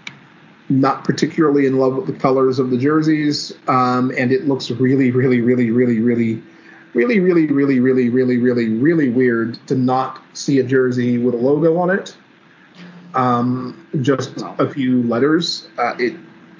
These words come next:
Speaker 1: but in terms of the play, get at it, women. I-, it's, it's a great product.
Speaker 2: Well, if you did, if anybody did get to watch online with the, or, or on nessun,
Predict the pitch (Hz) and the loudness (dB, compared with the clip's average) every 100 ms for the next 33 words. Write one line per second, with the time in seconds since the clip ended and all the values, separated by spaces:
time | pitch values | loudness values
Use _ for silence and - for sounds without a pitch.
0 | - 127 143 127 - - - - - - | -12 -4 -2 -2 -4 -18 -20 -20 -20 -10
1 | - 143 139 - 156 143 147 113 143 143 | -2 -2 0 0 0 0 -2 -2 0 0
2 | 156 208 - - - - - - - - | 0 -2 -6 -20 -20 -16 -14 -14 -16 -20
3 | - - - - _ _ _ - 113 117 | -20 -20 -20 -20 _ _ _ -14 -10 -4
4 | 135 135 123 110 120 120 127 120 - 117 | 0 0 0 -2 -2 -2 -2 -6 -10 -2
5 | 127 120 127 123 - - - - 127 117 | 0 0 0 -2 -4 -8 -12 -8 -4 -2
6 | 131 131 127 120 101 104 - _ _ _ | 0 0 0 -4 -4 -8 -16 _ _ _
7 | - - - - - - - - - 87 | -20 -20 -20 -20 -20 -20 -20 -14 -6 -4
8 | 98 - - - - - - _ _ - | -4 -12 -20 -20 -20 -20 -20 _ _ -8
9 | 120 107 98 117 110 - 107 113 120 117 | -6 -4 -2 -2 -2 -2 -2 0 2 0
10 | 107 104 113 110 113 - 107 95 95 - | 0 0 0 0 -2 -2 0 0 -2 -6
11 | - - - - 98 98 95 87 90 90 | -10 -12 -16 -6 -2 0 0 0 0 -2
12 | 85 87 98 - 90 85 87 85 92 92 | -4 -4 -4 -4 -6 -6 -4 -4 -2 -2
13 | 85 85 87 87 92 98 101 - 92 92 | -2 -2 -2 -2 0 0 -2 -2 0 0
14 | 80 | 0